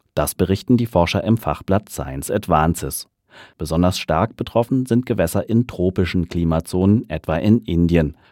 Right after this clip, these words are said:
Doch auch Flüsse in gemäßigten Breiten, darunter in Westeuropa oder den U S A,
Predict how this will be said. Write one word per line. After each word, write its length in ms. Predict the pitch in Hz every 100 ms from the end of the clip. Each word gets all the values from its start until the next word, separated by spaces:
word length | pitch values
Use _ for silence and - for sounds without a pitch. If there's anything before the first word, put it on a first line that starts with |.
| -
Doch 180 | 78 -
auch 240 | 107 127
Flüsse 380 | - 85 82 85
in 180 | 82 80
gemäßigten 580 | 73 78 85 107 - 104
Breiten, 460 | 98 107 120 127 -
darunter 320 | 76 76 73
in 120 | 71
Westeuropa 600 | 73 - 76 76 107 120
oder 260 | 76 76 73
den 180 | 78 -
U 140 | 87
S 160 | 82 -
A, 220 | 87 107